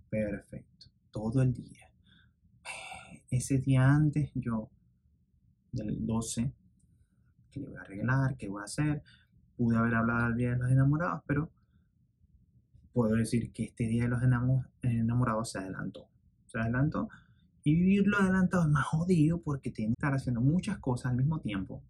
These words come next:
produciendo, y estar pensando en el regalo. Y Estados Unidos es la máquina de hacer comercio, del capitalismo.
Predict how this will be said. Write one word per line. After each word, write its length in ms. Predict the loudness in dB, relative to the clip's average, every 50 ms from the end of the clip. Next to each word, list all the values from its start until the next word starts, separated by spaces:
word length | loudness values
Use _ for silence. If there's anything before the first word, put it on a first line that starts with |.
| _ _ _
produciendo, 800 | -4 -2 0 0 0 -2 -2 -6 -8 -8 -6 -4 -4 -4 -4 -6 -10 _ _ -20 _ _ _ _ _ -20 _ _ _ _ _
y 340 | 0 0 2 2 0 0 -2 -6 _ _ _ _ _ _ _ _ _ _ _ _ _ _ _ _ _ _ _ _ _ _ _ _ _ _ -20
estar 260 | -16 -12 -12 -12 -8
pensando 400 | -6 -6 -6 -6 -8 -6 -4 -4
en 80 | -4
el 60 | -4 -4
regalo. 400 | -6 -8 -8 -6 -6 -8 -8 -10 -14 -20 -20 _ _
Y 120 | -2 0 0
Estados 400 | 0 0 -2 0 0 0 -2 0
Unidos 360 | 2 4 4 4 4 4 4 4
es 60 | 4
la 140 | 2 2 0
máquina 600 | -2 -2 -4 -8 -8 -4 -2 0 0 0 0 -2
de 200 | -4 -6 -10 -14 _
hacer 340 | -18 -16 -14 -14 -14 -14 -16 _ _ _ _ _ _ _ _
comercio, 720 | -8 -4 -2 -2 -2 -4 -4 -6 -6 -6 -6 -6 -6 -8
del 240 | -8 -8 -10 -14 -12
capitalismo. 760 | -12 -10 -8 -6 -6 -2 -2 -2 -2 -2 -4 -6 -8 -8 -10